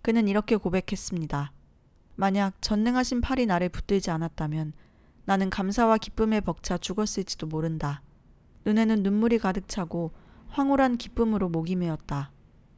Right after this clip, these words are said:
사랑과 경외감에 압도되어 조용한 경외심으로 하늘을 우러러볼 뿐이었다." 쿠퍼는 세인트 올번스 병원과 코튼 박사를 너무 사랑하게 된 나머지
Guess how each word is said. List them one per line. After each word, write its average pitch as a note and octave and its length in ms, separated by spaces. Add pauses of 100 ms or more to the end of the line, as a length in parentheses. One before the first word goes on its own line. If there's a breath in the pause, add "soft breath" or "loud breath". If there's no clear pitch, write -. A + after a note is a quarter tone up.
(100)
사랑과 A3 500
경외감에 G3 520
압도되어 D#3+ 640 (460 soft breath)
조용한 B3 500
경외심으로 G3 680
하늘을 A3+ 400
우러러볼 E3+ 540
뿐이었다." E3 680 (920)
쿠퍼는 A#3 600
세인트 C#4+ 400
올번스 G#3+ 460
병원과 E3+ 680
코튼 C4 320
박사를 A#3 420
너무 E3+ 240
사랑하게 B3 460
된 F3+ 200
나머지 D3+ 520